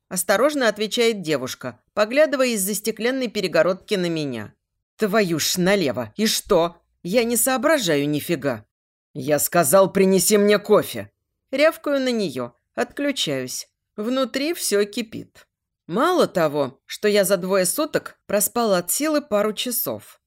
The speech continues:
а до этого разгребал бардак, который остался после пожара. Это ж нужно было заполнить бесконечные протоколы, заявления, акты осмотра и прочую ерунду.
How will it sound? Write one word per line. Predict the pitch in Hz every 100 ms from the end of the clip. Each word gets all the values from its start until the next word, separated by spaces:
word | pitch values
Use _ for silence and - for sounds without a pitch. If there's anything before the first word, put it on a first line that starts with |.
| _
а | 185
до | 185
этого | 240 285 214
разгребал | 202 180 196 190 208 190
бардак, | 233 240 151 - -
который | 160 170 160
остался | 151 - 180 -
после | - 160 - 170
пожара. | 180 180 131 113 113 - _ _ -
Это | 147 - 226
ж | 220
нужно | 196 190 226 254
было | 220 247 220
заполнить | 208 - 175 196 240 208
бесконечные | 240 - 240 202 196 233 233
протоколы, | 214 233 226 262 254 165 151 131 107
заявления, | 147 185 220 151 175 185 143 131 110
акты | - 190 - 185
осмотра | 160 - 196 240 233
и | 247
прочую | 277 247 143 139 139
ерунду. | 131 160 185 165 120 107